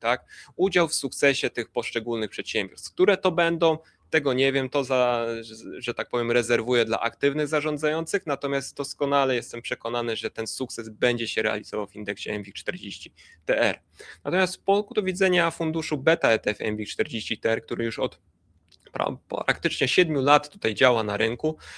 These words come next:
a, i zbiera tą masę, poprawia swoją efektywność, jest to niewątpliwie rozwiązanie skierowane do inwestorów indywidualnych, którzy bardzo ochoczo tutaj realizują zlecenia w ramach inwestowania I K X i w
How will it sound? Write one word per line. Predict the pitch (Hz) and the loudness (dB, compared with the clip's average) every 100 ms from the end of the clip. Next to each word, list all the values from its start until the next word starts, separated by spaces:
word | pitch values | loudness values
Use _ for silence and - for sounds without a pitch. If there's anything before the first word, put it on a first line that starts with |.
| - - | -10 -2
a, | 110 | 0
i | 110 | 0
zbiera | 104 135 147 139 | 2 6 8 6
tą | 120 | 2
masę, | 120 117 - 110 | 0 -2 -2 -6
poprawia | - 120 143 135 127 | -4 0 2 4 2
swoją | - 113 113 | 0 -2 -2
efektywność, | 113 - 147 135 131 | -4 -2 -2 -2 -4
jest | 113 | -4
to | 143 | -2
niewątpliwie | 139 131 - 131 123 | -2 -4 -4 -2 0
rozwiązanie | 120 113 117 110 117 117 113 | 0 -4 -4 0 0 0 -4
skierowane | - 135 123 127 123 120 | -2 0 2 2 0 0
do | |
inwestorów | 120 117 113 123 113 - | 0 -2 -2 -2 -2 -4
indywidualnych, | 110 107 110 107 113 107 107 139 - - - - | -6 -4 -4 0 2 2 0 -4 -6 -20 -20 -10
którzy | 107 107 | -6 4
bardzo | 139 151 127 | 6 6 4
ochoczo | 117 120 - 113 | 0 -2 -2 -6
tutaj | - - 110 110 | -4 -2 0 2
realizują | 117 113 107 120 117 | 0 0 -2 -2 0
zlecenia | 104 107 113 110 | -2 -2 -2 -2
w | 107 | 0
ramach | 110 110 - | -2 -2 -8
inwestowania | 110 104 113 113 110 110 | -8 -6 -4 -2 -2 -4
I | - - | -8 -4
K | 110 | -2
X | 120 123 - | -2 -4 -6
i | 107 104 | -4 -6
w | - - _ 110 | -10 -18 _ -4